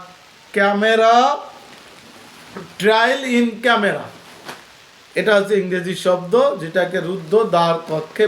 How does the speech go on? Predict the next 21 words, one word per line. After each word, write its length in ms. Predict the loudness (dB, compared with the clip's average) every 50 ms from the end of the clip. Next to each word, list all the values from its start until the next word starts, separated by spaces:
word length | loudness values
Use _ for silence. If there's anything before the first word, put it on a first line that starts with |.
| 0 -2 -8
বিচার। 340 | -10 -10 -8 -8 -8 -8 -10 -16 -20 -20 -20 -20 -20 -20 -20 -20 -20 -20 -14 -6 -2 0
এই 100 | 0 0 0
যে 80 | 0 -2 -2 -2 -2
তিনশো 320 | 0 0 0 0 0 0 0 2 2
বাহান্ন 320 | 2 2 2 2 0 0 -2 -2 2
ধারায় 280 | 2 4 4 4 4 2 0 -2
বলছে 300 | -2 -4 -4 -6 -4 -4 -4 -2 -2
যে 80 | -4 -4 -2
ফৌজদারি 560 | -2 0 2 2 0 0 2 2 2 2 2 0 -2 -2 -2 -4 -2 -2
আদালতে 640 | 0 0 0 0 0 0 0 -2 -4 -6 -4 0 2 2 2 2 0 -4 -10 -18 -20 -20 -20 -20 -20 -20 -20 -20 -20 -20 -18 -12 -6 0
সবার 380 | 0 2 4 4 4 4 2 2 2 2
জন্য 180 | 2 2 2 2 2 2 2
উন্মুক্ত 420 | 0 -2 -2 -4 -4 -4 0 2 2 2 2 0 -2
থাকবে, 380 | -2 -2 -4 -4 -2 0 2 2 2 0 -4 -12 -18 -20 -20 -20 -20 -20 -20 -10 -4 -2
যদি 180 | 0 0 2 2 2 4 2 2
আদালতে 560 | 2 0 0 0 0 0 -2 -2 -2 -2 -2 -2 -2 -6
বিচার 260 | -4 0 0 0 0 0 0
কার্যক্রম 540 | 0 0 0 -2 -6 -6 -4 -2 -2 -2 -2 -4 -2
করা 180 | 0 0 2 2 2
হয়, 220 | 2 2 2 0 0
তাহলে 220 | -2 -2 -2 -2